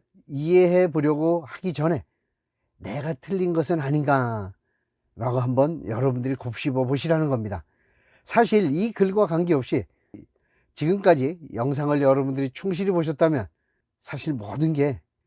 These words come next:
내 문제라 그랬습니다. 근데 여러분들이 그러지 못하니까 일단 그런 단계에 가기 전까지 여러분들이 지금 받는 스트레스를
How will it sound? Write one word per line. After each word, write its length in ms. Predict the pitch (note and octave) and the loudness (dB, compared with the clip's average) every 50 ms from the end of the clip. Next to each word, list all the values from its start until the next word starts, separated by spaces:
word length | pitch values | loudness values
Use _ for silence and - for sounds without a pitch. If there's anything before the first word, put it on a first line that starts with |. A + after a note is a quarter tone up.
| _ _ _ _ | _ _ _ _
내 140 | G2+ G#2 G#2+ | -8 -6 -2
문제라 400 | A#2 C#3 D3+ D3+ D3 D#3 D3+ D3+ | 0 0 0 2 2 2 2 2
그랬습니다. 540 | D3 C3 B2+ - - B2+ A2+ G2+ F#2+ F2 - _ _ _ _ _ _ _ _ _ _ _ _ _ _ _ _ | -2 -4 -4 -4 -6 -6 -6 -6 -8 -10 -12 _ _ _ _ _ _ _ _ _ _ _ _ _ _ _ _
근데 160 | - C3 C3 | -2 2 4
여러분들이 480 | C#3 C3+ C3+ C#3+ D3+ D3+ D#3 D#3 D#3+ C#3+ | 4 4 4 2 2 0 0 0 -2 -2
그러지 300 | - C#3+ C3+ D3+ D3+ F3+ | 0 0 0 0 2 2
못하니까 580 | E3+ C#3+ C3 - D3 C#3 C#3 C3+ E3 D3 G#2 - _ _ _ _ _ _ | 0 0 0 0 0 -2 -2 -2 -2 -4 -6 -8 _ _ _ _ _ _
일단 280 | - C#3 B2 E3 D3+ C3+ | -14 -4 -2 -2 -2 0
그런 320 | - C#3 C3+ D#3+ E3+ F3 | 0 2 2 2 2 0
단계에 380 | D#3+ D3+ D3+ D3+ C#3+ D3 D3+ D#3 | -2 -2 -4 -2 -2 -2 -2 -2
가기 380 | - - - - C#3+ D3+ F3+ | -4 -8 -10 -6 -4 -4 -2
전까지 460 | D3+ D#3+ D3+ C#3+ - D3+ C3 G#2+ A2 G2 - _ _ _ _ _ _ _ _ _ _ _ _ _ _ | 0 0 0 2 2 2 0 0 -4 -8 -12 _ _ _ _ _ _ _ _ _ _ _ _ _ _
여러분들이 540 | - A2+ B2 C#3 C3+ D3 C#3 C3+ A#2 C3+ D#3 - _ _ _ _ _ _ _ - - - | -6 -2 0 0 0 0 0 0 0 0 -2 -4 _ _ _ _ _ _ _ -20 -20 -16
지금 280 | - - A#2+ C3+ C3+ | -10 -4 -2 -2 0
받는 260 | A#2+ A2 A#2 B2 C3 C3+ | 0 -2 0 0 0 0
스트레스를 600 | C3 - - - E3+ E3+ D#3 - E3 C#3+ G#2+ F2+ | -2 -4 -8 -4 -2 -2 -2 0 0 0 0 0